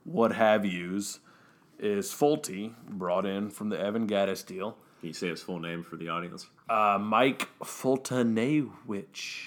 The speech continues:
Speaker 2: Navich.
Speaker 1: Navich.
Speaker 2: There you go.
Speaker 1: There we go. Um, and this guy,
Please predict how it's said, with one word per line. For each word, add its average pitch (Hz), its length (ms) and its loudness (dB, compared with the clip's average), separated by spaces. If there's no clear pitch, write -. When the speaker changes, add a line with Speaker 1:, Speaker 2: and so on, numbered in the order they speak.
Speaker 2:
Navich. 80 300 -12
Speaker 1:
Navich. 143 880 -6
Speaker 2:
There 82 120 -12
you 80 60 -12
go. 80 160 -10
Speaker 1:
There - 160 -6
we 76 80 0
go. 107 360 2
Um, 107 800 6
and 160 140 4
this 180 160 4
guy, 107 440 8